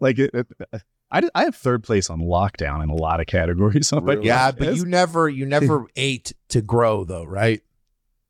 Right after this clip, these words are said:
Speaker 1: No, I
Speaker 3: If you
Speaker 1: eat
Speaker 3: don't
Speaker 1: to
Speaker 3: eat to
Speaker 1: shrink
Speaker 3: grow,
Speaker 1: if I
Speaker 3: yeah,
Speaker 1: can.
Speaker 3: you have to eat to grow. Like, that's a, a, a, like, a
Speaker 1: It's
Speaker 3: full-on
Speaker 1: just
Speaker 3: effort that has to be done. And I know that leading up to the boxing thing where I was like, and I always knew that, but I was like, "Wow,
Speaker 1: Mm-hmm.
Speaker 3: eating, eh?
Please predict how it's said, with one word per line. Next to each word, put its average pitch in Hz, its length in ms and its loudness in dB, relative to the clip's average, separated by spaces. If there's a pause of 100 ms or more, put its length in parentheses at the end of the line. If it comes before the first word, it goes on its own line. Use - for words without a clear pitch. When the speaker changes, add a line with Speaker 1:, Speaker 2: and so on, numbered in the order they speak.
(120)
Speaker 1:
No, 120 400 4
I 98 200 0
Speaker 3:
If 110 160 2
you 143 120 4
Speaker 1:
eat - 20 4
Speaker 3:
don't 180 160 0
Speaker 1:
to - 80 -6
Speaker 3:
eat 147 240 -6
to 151 140 -4
Speaker 1:
shrink - 40 -12
Speaker 3:
grow, 135 560 0
Speaker 1:
if 104 120 -10
I 95 60 -4
Speaker 3:
yeah, 117 320 0
Speaker 1:
can. 92 80 -6
Speaker 3:
you 123 80 2
have 147 180 0
to 165 200 -8
eat 135 260 -8
to 127 100 0
grow. 101 560 -4
Like, 101 220 -10
that's 123 220 0
a, 123 200 0
a, 110 120 -4 (360)
a, 117 140 2
like, 117 120 -6
a 113 40 0
Speaker 1:
It's - 140 -8
Speaker 3:
full-on 135 360 2
Speaker 1:
just 113 160 2
Speaker 3:
effort 151 400 0
that 107 140 -2
has 120 360 -2
to - 80 -10
be 117 140 -4
done. 113 280 0 (300)
And 92 120 0
I 101 60 2
know 113 160 4
that 120 220 2
leading 113 220 -6
up 101 100 -12
to - 60 -14
the 98 100 -10
boxing 104 420 -2
thing 147 160 -2
where 113 120 2
I 107 80 0
was 110 160 0
like, 107 240 0
and 120 100 2
I 135 60 2
always 160 260 4
knew 110 80 -2
that, 98 180 -4
but 90 100 -4
I 98 40 -2
was 107 140 -2
like, - 140 -16
"Wow, 190 200 2
Speaker 1:
Mm-hmm. 104 240 -2
Speaker 3:
eating, 175 400 -10
eh? 190 220 -2